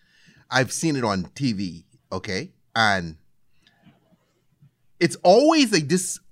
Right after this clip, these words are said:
older hippie. It's not, it's not like, w-, like, when, when people think swinging, you thinking like, "Oh, this, you know, this, like, hot young couple."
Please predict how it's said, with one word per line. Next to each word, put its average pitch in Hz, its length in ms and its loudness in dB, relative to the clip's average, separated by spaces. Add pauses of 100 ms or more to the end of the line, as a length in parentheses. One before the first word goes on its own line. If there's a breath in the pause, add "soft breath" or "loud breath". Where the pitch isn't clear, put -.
(140)
older 180 1040 6 (1300)
hippie. 226 360 -2
It's 170 160 4
not, 233 300 8
it's 185 120 2
not 240 220 6
like, 185 160 4
w-, 165 200 -2
like, 151 240 6
when, 196 180 2
when 170 220 0
people 208 280 0
think 170 340 -4
swinging, 151 420 -2
you 127 100 -4
thinking 131 380 -4
like, 98 200 -4
"Oh, 104 220 -2
this, 104 240 -8
you 104 100 -6
know, 90 160 -6
this, 87 240 -12
like, 87 220 -10
hot 104 260 -6
young 95 240 -6
couple." 90 520 -10